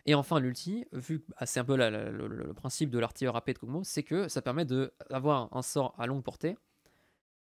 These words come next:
qui est facilement esquivable, euh, quand t'as pas le Riley. Et si tu te prends un spell avec un, un, un ulti avec le Riley, bah derrière t'es un peu dans la merde, ça c'est sûr. Mais, euh,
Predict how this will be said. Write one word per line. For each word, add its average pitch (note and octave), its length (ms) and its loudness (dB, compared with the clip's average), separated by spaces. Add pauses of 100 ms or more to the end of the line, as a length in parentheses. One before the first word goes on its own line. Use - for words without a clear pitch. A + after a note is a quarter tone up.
qui D#3+ 180 6
est D3 40 12
facilement D#3 560 4
esquivable, C#3+ 580 4
euh, A2 460 -2
quand B2+ 100 -2
t'as B2 100 0
pas B2+ 120 2
le A#2 80 2
Riley. D3+ 420 2 (340)
Et D#3+ 220 8
si D3+ 140 2
tu C#3+ 100 -8
te C3 60 -10
prends C#3+ 240 0
un D3+ 160 6
spell D#3 260 4
avec B2 220 4
un, A#2 320 -2 (180)
un, D3 240 0
un D3 260 2
ulti D3 280 4
avec B2 200 4
le C3 60 -2
Riley, A#2+ 240 -2
bah B2+ 80 0
derrière B2 420 0
t'es - 120 -8
un A2+ 80 -8
peu C#3+ 100 -2
dans C3 80 0
la A#2 80 2
merde, A2 180 -8
ça - 120 -16
c'est G#2 100 -10
sûr. D#3 240 -6 (1000)
Mais, C3+ 280 2
euh, A#2 540 2